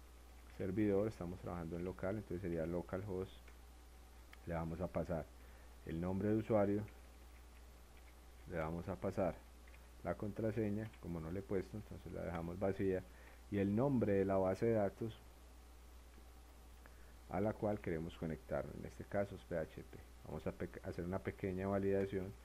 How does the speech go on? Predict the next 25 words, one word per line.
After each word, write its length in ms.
en 80
el 160
caso 280
de 120
que 120
la 100
conexión 560
no 140
sea 180
exitosa. 580
Vamos 200
a 80
decirle 520
"or 220
die" 360
y 60
vamos 260
a 60
pasarle 420
un 100
mensaje. 420
Error 420
en 120
la 100
conexión. 540